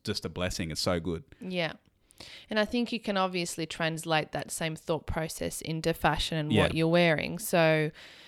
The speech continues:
Speaker 2: you know, if you, if, as Michael mentioned before, it's just, if you're not sure about it, try it out. Put, like, the clothes that you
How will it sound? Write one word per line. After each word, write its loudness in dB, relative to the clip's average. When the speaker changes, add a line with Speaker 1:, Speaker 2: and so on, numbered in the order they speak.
Speaker 2:
you 0
know, 2
if 0
you, 0
if, -8
as 0
Michael -2
mentioned -4
before, 0
it's -6
just, -4
if -12
you're 0
not -2
sure 4
about 0
it, -6
try 4
it 2
out. 0
Put, -2
like, 0
the 0
clothes 2
that -2
you -2